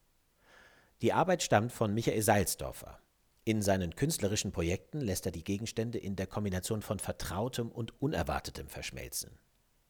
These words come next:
Damit erzeugt Seilsdorfer eine eigenwillige, fast magische Stimmung zwischen lustvoller Infragestellung und visueller Erkenntnis.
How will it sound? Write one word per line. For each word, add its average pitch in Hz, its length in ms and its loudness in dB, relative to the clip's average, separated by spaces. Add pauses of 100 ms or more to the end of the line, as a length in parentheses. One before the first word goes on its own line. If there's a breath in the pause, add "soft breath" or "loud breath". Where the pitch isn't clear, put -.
(280)
Damit 107 280 2
erzeugt 101 500 0
Seilsdorfer 98 760 0
eine 95 240 -4
eigenwillige, 98 640 -2 (460 loud breath)
fast - 260 0
magische 104 460 -2
Stimmung 87 400 -4
zwischen 87 320 -4
lustvoller 95 480 0
Infragestellung 95 800 -4
und 110 300 -6
visueller 117 440 0
Erkenntnis. - 680 -6